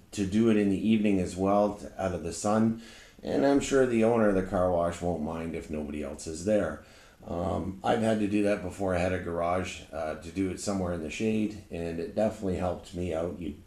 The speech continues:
do not <laughs> want to do this in any, uh, direct sunlight. So one of the last things we want to do is use the tire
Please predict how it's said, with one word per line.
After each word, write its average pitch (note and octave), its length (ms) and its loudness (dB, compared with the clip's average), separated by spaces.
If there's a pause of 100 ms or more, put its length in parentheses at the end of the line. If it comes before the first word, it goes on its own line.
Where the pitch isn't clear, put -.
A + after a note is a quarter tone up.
do F#3+ 160 2
not A#2+ 260 -2
<laughs> - 0 -
want G2+ 200 -4
to A#2+ 180 0
do G2 280 2
this F2+ 340 -4
in F#2 240 -4
any, G#2 500 2
uh, F2 340 0
direct F2 400 -4
sunlight. D#2+ 520 -10 (1300)
So D3+ 260 6
one D3+ 220 6
of D3 80 4
the C3+ 80 4
last C#3 320 2
things B2+ 280 2
we A2 140 0
want G#2+ 260 2
to G2+ 60 2
do F#2+ 640 2
is F#2 520 -2
use F#2+ 400 -2
the E2+ 200 -6
tire F2+ 640 -2